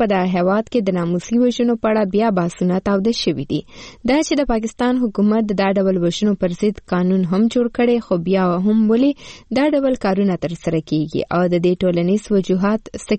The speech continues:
کیدای شي؟ احمد شاه اعظمي په دې اړه دا رپورټ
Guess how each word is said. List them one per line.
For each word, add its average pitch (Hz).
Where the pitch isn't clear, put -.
کیدای 202
شي؟ -
احمد 233
شاه 277
اعظمي 226
په -
دې 180
اړه 175
دا 165
رپورټ 190